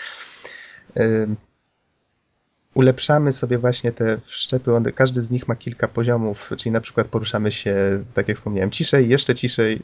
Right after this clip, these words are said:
no wiadomo, czyli one są tam w jakiś sposób, każdy z nich jest, e, polewelowany tam na trzy czy cztery poziomy.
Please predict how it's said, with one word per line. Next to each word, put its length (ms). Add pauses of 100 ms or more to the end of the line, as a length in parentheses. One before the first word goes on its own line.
(100)
no 260
wiadomo, 440
czyli 180
one 160
są 160
tam 120
w 20
jakiś 320
sposób, 480
każdy 320
z 80
nich 180
jest, 340
e, 220
polewelowany 680
tam 120
na 120
trzy 240
czy 140
cztery 300
poziomy. 400